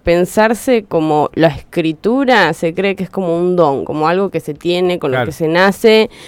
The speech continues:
Speaker 1: "No, bueno, yo no sirvo para esto, no tengo talento, bla, bla, bla". Y no, no funciona así. En realidad la escritura es un trabajo.
Speaker 2: Claro. Sí,
Speaker 1: Por
Speaker 2: es co-,
Speaker 1: eso
Speaker 2: es como todo el arte, como la música,
Speaker 1: Totalmente.
Speaker 2: la pintura, como, eh, le iba, le iba a preguntar otra cosa. Eh,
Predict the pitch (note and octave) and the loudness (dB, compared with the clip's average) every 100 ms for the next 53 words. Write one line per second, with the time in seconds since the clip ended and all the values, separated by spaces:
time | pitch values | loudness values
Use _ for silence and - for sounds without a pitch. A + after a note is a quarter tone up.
0 | - F3 D#3+ D#3 D#3 D3 F#3 F3+ F3 - | -2 2 4 4 0 0 0 2 0 0
1 | E3+ E3 C3+ C#3+ F3 E3+ E3 D3+ - D3+ | 0 0 0 2 4 2 0 -2 -2 0
2 | D#3+ E3+ F3 D#3 D3+ D#3+ F#3+ - - _ | 0 0 0 2 2 2 2 0 -8 _
3 | - F3 F3+ - _ - A#3+ G#3 G#3 G3 | -4 0 0 -2 _ -2 0 4 4 4
4 | C#3+ D#3+ D3+ D#3 F#3+ G#3+ E3+ F3+ G3 F3 | 2 2 2 4 4 4 2 0 0 4
5 | A#3 D3 E3+ E3 D#3 D3 F3+ E3 - D3+ | 4 4 0 -2 0 4 4 4 0 -10
6 | D#3 - B2 A2 - F#3 F#3+ A3 G#3 G3+ | -12 -10 -8 -8 -2 2 4 2 0 -2
7 | - F3+ F#3 D3 A#2+ C#3 F3+ F3 A2 G2 | -6 -8 -6 -4 0 4 4 4 2 -6
8 | G#2 G2+ G#2+ D3 F3+ F3 D3 - E3 F3+ | -8 -8 -6 -2 -2 0 0 4 4 6
9 | G3+ D#3 D#3+ A#2+ F#2+ F2+ - - - - | 6 6 4 2 -2 -8 -14 -20 -20 -20
10 | - _ D3+ D#3 D#3 D3+ D3+ D3+ D3+ D#3 | -20 _ -2 2 2 2 2 2 0 2
11 | F3 G#3 F#3+ F3+ F#3+ F3+ F3 E3+ F3 E3 | 0 0 0 0 -2 -2 -6 -4 -4 -4
12 | D3+ C3 C#3 - B2 A2 - C3 B2 A#2+ | -4 -2 -4 -4 -6 -6 -8 -6 -4 -4
13 | A#2+ | -4